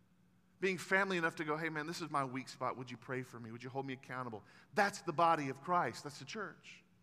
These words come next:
Then after the first of the year, we started a series through the book of Ephesians that so beautifully speaks to the power of the church and the mission of the church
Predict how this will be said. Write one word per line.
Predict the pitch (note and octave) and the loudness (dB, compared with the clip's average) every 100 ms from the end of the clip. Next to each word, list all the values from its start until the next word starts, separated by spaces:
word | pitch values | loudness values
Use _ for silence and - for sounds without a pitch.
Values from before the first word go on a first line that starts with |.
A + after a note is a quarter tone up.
| _ _ _ _ _ - - - | _ _ _ _ _ -20 -20 0
Then | F3 | 6
after | F#3 G3+ G3 | 6 6 4
the | E3+ | 2
first | F#3+ F3+ | 2 2
of | F3 | 2
the | F#3 | 2
year, | G3+ | 2
we | E3+ | 2
started | - E3+ D#3 | 6 8 6
a | |
series | C#3+ - F3+ E3+ D3 C#3+ - - - | 0 2 4 6 4 -2 -10 -16 -8
through | - F3+ | 2 4
the | D#3+ | 4
book | D3 E3+ | 2 0
of | C#3 | -2
Ephesians | C#3+ E3+ E3 C#3+ C3 A#2 | -4 0 0 0 -4 -2
that | C3 | -4
so | - - - F3+ F#3 | -4 -6 2 4 2
beautifully | D#3 D#3+ E3+ D#3+ D3 C3 | 0 -2 0 -2 -2 -6
speaks | - D#3 D3 - - - - - - - | -4 -2 -2 -2 -16 -16 -20 -20 -14 -2
to | E3 | 0
the | D3+ | 0
power | - F3+ G3+ F#3+ | 2 6 8 8
of | D#3 | 4
the | D3+ | 0
church | D3+ G3+ E3+ - | 2 2 2 0
and | F3+ F3+ | 0 0
the | |
mission | E3+ F3 A#3+ - F#3 | -2 2 2 2 2
of | D#3+ | 0
the | C#3+ | -2
church | - D3+ E3 - - | 2 2 2 -6 -10